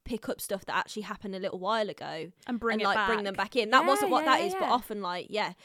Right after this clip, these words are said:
Speaker 1: things will come back because of
Speaker 2: Yeah,
Speaker 1: because
Speaker 2: and
Speaker 1: of
Speaker 2: I think that's
Speaker 1: TikTok.
Speaker 2: what we've seen, isn't it, with some of these, like, Google trends,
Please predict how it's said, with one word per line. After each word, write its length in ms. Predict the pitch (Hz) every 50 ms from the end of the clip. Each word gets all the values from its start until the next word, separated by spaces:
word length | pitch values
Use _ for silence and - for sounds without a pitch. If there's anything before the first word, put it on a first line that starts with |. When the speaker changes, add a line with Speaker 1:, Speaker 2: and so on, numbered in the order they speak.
| - - _ -
Speaker 1:
things 240 | 247 233 233 214
will 100 | 233 214
come 420 | - - - 196 196 196 196 190 - _ _ _ _ _ -
back 400 | 233 220 170 - - _ - -
because 360 | - 208 - 220 202 196 -
of 180 | 190 175 - - - - - _ _ _
Speaker 2:
Yeah, 260 | - 254 320 320 277
Speaker 1:
because 140 | 285 - 269
Speaker 2:
and 80 | 320 294
Speaker 1:
of 60 | - -
Speaker 2:
I 40 |
think 140 | 349 - 494
that's 140 | 587 571 -
Speaker 1:
TikTok. 120 | - - 302 -
Speaker 2:
what 40 |
we've 100 | 427 440 -
seen, 300 | - - 480 494 466 427
isn't 180 | 427 381 285
it, 80 | 220 -
with 120 | - 339
some 100 | - 403
of 80 | 359 277
these, 220 | 294 277 285 285
like, 200 | 294 254 247 254
Google 340 | - 320 320 320 277 262 262
trends, 440 | - - 220 170 147 175 185 208